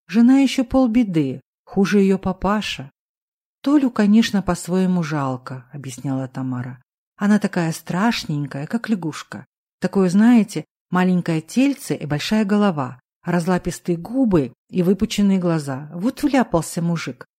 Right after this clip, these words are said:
сочувствовала замужняя секретарша. «И как же это он так промахнулся?» с неподдельным интересом спросил Кис. «Он мне не рассказывал», склонила головку набок Тамара, «но у меня в голове кое-что имеется»,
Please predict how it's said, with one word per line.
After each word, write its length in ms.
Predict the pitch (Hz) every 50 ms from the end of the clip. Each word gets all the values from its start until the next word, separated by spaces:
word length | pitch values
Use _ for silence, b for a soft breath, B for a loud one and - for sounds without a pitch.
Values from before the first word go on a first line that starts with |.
| _ _ _
сочувствовала 760 | - - 165 - - 156 147 - - - 143 139 139 139 135
замужняя 480 | 135 151 147 143 139 123 139 135 139 127
секретарша. 720 | - - - 160 156 156 - 135 123 123 - - - - _ _ _ _ _ _ _ _ _ _ _ _ _ _ _ _ -
«И 100 | 185 175
как 260 | - 190 196 185 180
же 120 | 165 185
это 200 | 185 180 - 190
он 220 | 185 180 185 185 170
так 200 | - 175 - -
промахнулся?» 920 | - 175 175 196 202 190 - 208 214 202 175 143 127 - - - 151 - _ _ _
с 120 | - -
неподдельным 680 | 165 160 - 165 160 160 151 160 147 151 151 147 147
интересом 520 | 139 131 151 151 170 202 214 - - 180 165
спросил 460 | - - - 160 151 - - 160 151
Кис. 380 | - - 151 147 131 - - _ _ _ _ _ _ _ _ _ _ _ _ _ -
«Он 200 | 254 269 285 285
мне 140 | 269 254
не 120 | 240 214 180
рассказывал», 720 | 170 160 - - - 143 135 123 131 131 135 139 139 127
склонила 560 | - - - 170 165 165 165 160 156 151 151
головку 480 | 147 151 147 151 147 - - - 139 139
набок 380 | 143 156 180 190 190 - -
Тамара, 460 | - - 156 156 147 139 135 143 143
«но 340 | 156 175 202 208 214 208 196 _ _ _ _ _ _ _ _ _ _ _ _ -
у 80 | 175 180
меня 340 | 180 185 190 214 262 311
в 60 | 302 269
голове 360 | 302 285 277 277 262 269 262
кое-что 520 | 262 - 254 254 240 - - - 262 254 254
имеется», 720 | 247 233 196 185 180 185 175 - - - 190 190 180 170